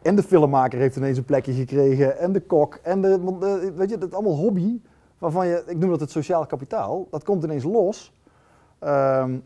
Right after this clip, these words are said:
eh, omdat je dingen, eh, eh, ontwikkelt. Er is, volgens mij is er één ding wat een werkgever ook zou moeten doen, is zou weet-,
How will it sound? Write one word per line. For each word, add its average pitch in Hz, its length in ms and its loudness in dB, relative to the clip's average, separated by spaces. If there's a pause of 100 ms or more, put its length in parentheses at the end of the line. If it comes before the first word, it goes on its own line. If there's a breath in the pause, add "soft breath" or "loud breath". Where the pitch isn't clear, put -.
(100)
eh, 117 180 -14 (100)
omdat 175 260 0
je 160 60 -2
dingen, 131 380 -4
eh, 117 180 -12 (100)
eh, 113 180 -14
ontwikkelt. 131 400 -8 (800 soft breath)
Er 139 140 -6
is, 156 160 -6 (460)
volgens 156 280 -4
mij 160 240 -2 (120)
is 127 180 -12
er 151 140 -10
één 196 280 -2
ding 160 180 -4
wat 147 120 -2
een 139 80 -4
werkgever 147 640 -4
ook 170 160 -2
zou 147 120 -2
moeten 139 180 -4
doen, 143 180 -2
is 160 100 -12
zou 165 140 -2
weet-, 160 160 -2